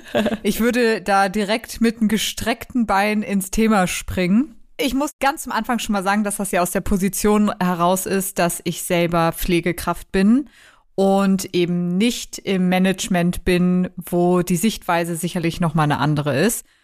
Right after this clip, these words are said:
Speaker 2: Janine, du kennst ja die andere Seite auch
Speaker 1: Mhm.
Speaker 2: und kannst da dann bestimmt auch noch mal einen anderen Blick drauf werfen.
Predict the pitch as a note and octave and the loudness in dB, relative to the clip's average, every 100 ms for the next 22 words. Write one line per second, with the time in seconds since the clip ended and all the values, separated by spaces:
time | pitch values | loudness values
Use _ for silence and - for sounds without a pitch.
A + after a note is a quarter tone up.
0 | _ - F#3+ F3+ F#3+ F3+ F#3 G3 F#3+ A3+ | _ -6 -2 2 2 0 -2 -2 0 -2
1 | G3 G#3 G3+ - G3+ A#3 A3 G#3 F#3+ F#3+ | -2 -2 -4 -2 0 0 -2 -2 0 -2
2 | F#3 G3 E3+ G3 B3+ - - G#3+ G3+ G#3 | -2 -2 2 2 2 -2 -2 2 4 4
3 | G3+ G#3 _ - F#3+ F#3+ F#3+ F#3+ - _ | 2 0 _ 0 2 4 2 0 -6 _
4 | - G3+ F#3+ G3 - - - F#3 F3+ F3+ | -4 -2 0 -2 -6 -8 0 2 2 0
5 | - - F3+ F3+ - F#3+ F3+ F3+ F3 E3+ | -4 -2 0 0 0 0 2 0 0 0
6 | - E3+ E3+ E3+ D#3+ D#3+ F3 F#3 - - | 0 0 2 0 0 -2 0 0 -2 -8
7 | C#3+ C#3+ - D3 D3 - F#3+ B3 | -4 -4 -2 -2 -2 -2 -2 -2